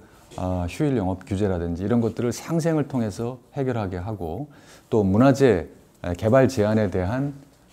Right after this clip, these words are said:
어, 행위, 건축 행위 규제 뭐 이런 것들이 오백 미터는 일률적으로 오백 미터 이내는 아무것도 못하게 돼 있는 거를 이백 미터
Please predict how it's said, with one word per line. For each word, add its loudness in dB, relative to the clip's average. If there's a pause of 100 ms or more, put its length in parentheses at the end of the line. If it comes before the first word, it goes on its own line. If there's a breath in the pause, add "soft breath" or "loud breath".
(120)
어, -6 (420)
행위, 2 (240)
건축 -2
행위 -2
규제 -2 (120)
뭐 -2
이런 2
것들이 -2
오백 4
미터는 -2 (380)
일률적으로 6
오백 6
미터 0
이내는 0
아무것도 0
못하게 0
돼 0
있는 -4
거를 -4 (360 loud breath)
이백 4
미터 -2